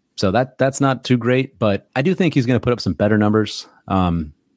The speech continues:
as B Y U's quarterback. I think they'll be, get a little bit more out of him. Uh, but it's, you know, maybe nine is probably the highest I could have put him here at this position. And I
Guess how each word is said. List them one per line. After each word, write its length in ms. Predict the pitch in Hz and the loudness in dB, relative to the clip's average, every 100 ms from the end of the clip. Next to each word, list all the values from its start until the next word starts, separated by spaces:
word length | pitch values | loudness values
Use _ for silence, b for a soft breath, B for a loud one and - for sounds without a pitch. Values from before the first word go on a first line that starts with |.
| _ _ 92 | _ _ -4
as 100 | 76 | -2
B 160 | 107 | 0
Y 120 | 98 90 | 2 2
U's 240 | 95 104 | 2 0
quarterback. 420 | - 104 104 95 | 0 0 0 -2
I 20 | - | -4
think 180 | 85 | -6
they'll 120 | - 80 | -4 -4
be, 140 | 82 - | -6 -4
get 120 | 95 | -4
a 20 | 85 | -2
little 160 | 90 | -2
bit 60 | 87 | -2
more 200 | 90 87 | 0 0
out 120 | 92 | 2
of 80 | 90 | 2
him. 160 | 95 92 B B B B B _ - | -2 -4 B B B B B _ -6
Uh, 300 | 78 76 76 | -4 -4 -4
but 180 | 85 80 | -4 -4
it's, 360 | 82 - - - | -6 -8 -4 -2
you 100 | 90 | -2
know, 140 | 76 | -4
maybe 240 | 80 104 110 | -2 -2 0
nine 340 | 117 123 135 | 0 2 2
is 80 | 113 | 0
probably 300 | - 110 98 | 0 2 2
the 60 | 80 | 2
highest 320 | 90 92 85 | 2 0 0
I 80 | 90 | -2
could 120 | 98 | -2
have 100 | 82 | -4
put 120 | 95 | -2
him 80 | 92 | 0
here 160 | 92 95 | 0 0
at 120 | 87 | 0
this 100 | 92 | -2
position. 520 | - 92 92 - 90 | -2 0 0 0 -2
And 340 | 82 80 80 71 | -4 -6 -6 -10
I 40 | _ | _